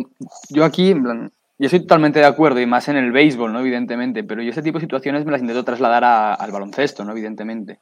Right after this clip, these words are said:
Tú piensas que quien decide que Clayton Kershaw juega o no juega está invirtiendo su salario, en plan, está apostando, entre comillas, su salario, en plan,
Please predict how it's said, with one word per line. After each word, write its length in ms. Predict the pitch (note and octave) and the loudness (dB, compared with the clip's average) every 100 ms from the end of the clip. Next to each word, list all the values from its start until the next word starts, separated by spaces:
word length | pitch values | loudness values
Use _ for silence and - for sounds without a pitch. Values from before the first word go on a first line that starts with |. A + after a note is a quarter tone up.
| _ _ _ _ - | _ _ _ _ -12
Tú 140 | C#3 | -4
piensas 440 | C#3+ C#3 C#3+ F3 E3+ | 0 0 2 0 0
que 540 | D3 C3 A#2+ A#2 A2 _ _ _ _ _ _ | 0 0 -2 -4 -8 _ _ _ _ _ _
quien 240 | B2+ A#2+ | -4 -2
decide 800 | A#2+ A#2 B2 C3 C#3 C#3+ C#3+ C#3 C3+ _ _ _ _ _ _ _ | -4 -4 -4 -2 0 0 0 -2 -6 _ _ _ _ _ _ _
que 140 | B2 B2+ | -10 -6
Clayton 360 | B2+ B2+ C3 | -2 -2 -2
Kershaw 360 | B2+ B2+ C3 B2 | -4 -4 -2 -4
juega 480 | - D3 D3+ A#2+ - | -2 0 2 0 -2
o 140 | G#2 | -10
no 120 | A2+ A#2+ | -8 -8
juega 520 | - D3+ C#3+ E3 - _ _ _ _ _ _ _ _ _ _ _ _ | -2 0 0 -2 -6 _ _ _ _ _ _ _ _ _ _ _ _
está 240 | - - A#2 | -20 -12 -6
invirtiendo 560 | C3 C#3 C3 C3 C#3+ | -4 -4 -2 -2 -2
su 160 | C#3+ E3 | -6 -6
salario, 520 | - A#2 D3 F3 F#2+ | -4 2 2 2 -6
en 60 | A2+ | -4
plan, 180 | A#2+ A2+ | -6 -6
está 220 | A2 C3+ | -4 -2
apostando, 480 | - F#3 - E3+ G3+ | 0 0 0 0 0
entre 180 | G3+ | -2
comillas, 280 | E3 D3+ E3+ | -2 -2 -2
su 100 | A3 | -4
salario, 400 | F#3 B2+ D#3+ E3+ | -4 0 0 0
en 80 | G#2+ | -4
plan, 340 | A2 G#2 G2+ | -8 -10 -12